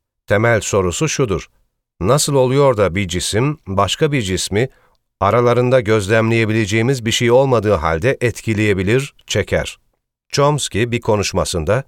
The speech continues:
Newton'un kütle çekimi konusunda fiziğe yaptığı katkılar sonrasında, ortaya koyduğu şeyin tamamen absürt bir inanç olduğunu söylediğini alıntılar.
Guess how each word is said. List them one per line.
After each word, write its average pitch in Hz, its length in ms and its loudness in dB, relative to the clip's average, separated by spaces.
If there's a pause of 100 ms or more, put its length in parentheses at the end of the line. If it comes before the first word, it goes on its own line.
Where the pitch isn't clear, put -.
(340)
Newton'un 117 680 0
kütle 123 400 -4
çekimi 120 360 -2
konusunda 104 540 0
fiziğe 110 420 -2
yaptığı 117 480 0
katkılar 110 480 0
sonrasında, 92 640 -2 (460)
ortaya 135 420 2
koyduğu 104 480 2
şeyin 107 420 0
tamamen 113 580 2 (380)
absürt 101 500 -2
bir 135 160 -2
inanç 123 360 0
olduğunu 98 420 2
söylediğini 98 580 0
alıntılar. 87 720 -4